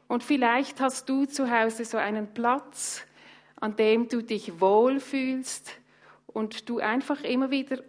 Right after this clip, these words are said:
auch nur einen kurzen Moment hingehen kannst und dich einfach freuen darfst über diese Gegenwart von Gott.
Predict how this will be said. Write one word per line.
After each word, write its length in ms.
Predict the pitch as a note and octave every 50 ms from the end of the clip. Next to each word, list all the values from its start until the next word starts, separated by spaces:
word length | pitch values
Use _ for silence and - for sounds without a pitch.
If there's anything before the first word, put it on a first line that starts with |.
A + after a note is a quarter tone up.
| _ _
auch 260 | - A3 A3+ - -
nur 180 | B3+ B3 C4 B3
einen 280 | B3+ B3+ B3+ B3+ B3 A#3+
kurzen 520 | - - A#3 A#3 B3 B3 - - B3+ B3+
Moment 540 | B3 A#3 A3+ A3 G3+ G3 G#3 A3 A#3+ A#3+ - - - - - - - - _ _ _
hingehen 840 | - - A3+ A#3 A#3+ C4 C4 - - - - B3 B3 B3 A#3+ B3 A#3+
kannst 520 | - A3 A#3 G#3+ G#3+ A3 A3 - - -
und 200 | - G#3+ G#3+ -
dich 180 | A3 G#3+ - -
einfach 460 | F3 F#3+ G#3+ A#3 A#3 - A#3+ - -
freuen 480 | - - F#3 F3+ F#3+ G#3+ A#3 A3+ A3
darfst 440 | - E3 D#3+ D#3+ E3 - - - -
über 200 | F#3+ F#3+ F#3+ F#3+
diese 320 | F#3 - F#3 F3+ - G3 F#3+
Gegenwart 680 | - F3 F3 F3 - G3 F#3 F3 E3+ D#3+ D#3+ E3 -
von 240 | - - E3+ E3+ E3+
Gott. 420 | - D3+ D3 D3 D3 _ - -